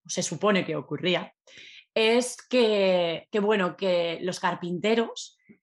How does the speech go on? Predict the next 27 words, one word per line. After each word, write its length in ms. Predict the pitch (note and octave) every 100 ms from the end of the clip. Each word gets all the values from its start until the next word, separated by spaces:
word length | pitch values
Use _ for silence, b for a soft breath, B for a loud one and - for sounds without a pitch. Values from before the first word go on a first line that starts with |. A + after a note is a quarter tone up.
| _ _
quemaban 720 | - G3+ G#3 G#3 G#3+ A3+ A#3+ - _ _ -
cosas 320 | A#3+ A#3+ -
que 140 | A3+
no 140 | A3+ G#3
querían 420 | F3 E3 D3 D#3+
ya 340 | A3+ A#3+ A#3
o 140 | A3 G3
cosas 300 | G3+ G3+ G3
que 100 | G3+
les 280 | F#3 F3+ -
sobraba, 480 | E3 F#3 F3 D3+ D3
pues 140 | E3
no 80 | E3+
sé, 260 | - - - _ -
imagínate, 800 | F3+ F3 F#3+ E3+ D#3 D3+ C#3+ - _ _ _ _ _ _ b b -
sillas 1000 | - C4 A#3+ F#3+ G3 G3 G3 G3 F#3+ -
o 200 | E3 D3+
cosas 300 | F#3+ F3+ F3
maderas 520 | E3 F3 A3+ G3 -
que 100 | F#3+
son 440 | F#3 F#3 F3+ F3 -
como 220 | E3+ E3
extra, 400 | A3+ - - D#3
cosas 220 | G3 F#3+
extra 380 | G3+ G3+ - E3
que 80 | E3+
tenían, 420 | E3+ F3+ G3+ C4+